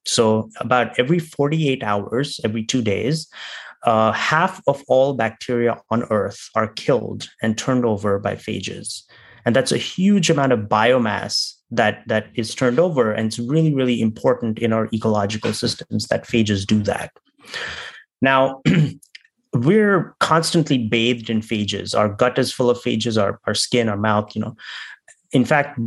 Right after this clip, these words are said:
billions of phages pass through our body every day. And, you know, for the most part, like, they don't even trigger the basic, you know, human response.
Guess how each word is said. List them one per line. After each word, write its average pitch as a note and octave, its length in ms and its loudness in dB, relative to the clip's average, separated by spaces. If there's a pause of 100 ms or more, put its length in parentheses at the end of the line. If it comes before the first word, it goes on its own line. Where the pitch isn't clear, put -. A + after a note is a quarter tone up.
billions D#3 500 4
of C3 100 0
phages A#2 420 -2
pass - 380 -2
through B2+ 200 0
our A2 120 4
body G2+ 320 0
every G2+ 260 -4
day. A2 540 2
And, A2 380 0
you A#2+ 120 0
know, G2+ 180 -2
for A#2 160 -4
the A2 60 2
most A#2 340 2
part, G#2 300 0
like, G#2+ 200 -6 (500)
they G#2+ 80 -2
don't G#2+ 360 -2
even A2 240 -2
trigger G#2 600 -2
the A2 120 -4
basic, G#2 640 -2
you A2+ 100 2
know, A2+ 100 -4
human A2 320 2
response. - 680 0